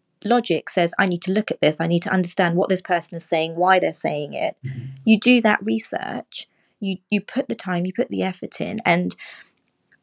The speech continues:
Speaker 1: we did pre-trial, during the trial, and thereafter.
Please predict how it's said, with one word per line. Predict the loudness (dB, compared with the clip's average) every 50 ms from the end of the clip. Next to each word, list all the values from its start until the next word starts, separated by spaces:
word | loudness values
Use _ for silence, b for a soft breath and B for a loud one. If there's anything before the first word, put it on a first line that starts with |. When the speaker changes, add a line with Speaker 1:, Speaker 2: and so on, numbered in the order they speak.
| _ _ _ _
Speaker 1:
we | 4 6 6 6
did | 6 6 6 6 6 4 0 -8 -16 _ _
pre-trial, | 0 2 4 4 4 2 2 0 0 2 2 2 2 2 2 2 0 -2 -6 _ _ _ -4
during | 4 6 8 8 8 4 2
the | -2
trial, | -2 0 0 2 2 4 4 2 0 0 -4 _ _ _ _ _ _ _ _ _ _ _ _ _ -20 -20 -20 _ -4 2
and | 4 6 6 6 6
thereafter. | 6 4 4 4 2 2 0 -2 -4 -4 -2 -2 -2 -2 -4